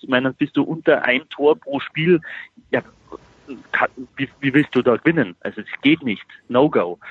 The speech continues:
Und, ähm, das ist das Hauptproblem der Münchner. Sie hatten schon ihre Probleme gegen Augsburg, Tore zu schießen, aber in Spiel sieben stand da die Defensive sehr, sehr gut, muss man einfach so sagen. Danny Austenbirk hat überragend gehalten.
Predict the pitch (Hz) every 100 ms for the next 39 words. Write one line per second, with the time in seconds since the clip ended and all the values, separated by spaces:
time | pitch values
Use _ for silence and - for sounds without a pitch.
0 | - - - 120 113 113 107 - - 110
1 | 110 107 110 110 113 104 - 127 151 -
2 | 135 - 127 185 - 214 170 175 170 160
3 | 175 - 180 175 - - - 143 - 165
4 | 151 170 170 151 143 165 175 143 - 143
5 | - - 226 226 - 165 180 202 - 185
6 | - 196 202 - 120 151 180 165 147 -
7 | 156 - 175 _ _ - - 131 165 147
8 | 139 131 - - - 180 180 156 147 135
9 | 127 - 196 247 _ - - - 160 165
10 | 151 135 139 131 120 113 180 147 147 -
11 | 135 - 165 170 165 147 143 185 160 131
12 | 120 143 - 123 117 139 -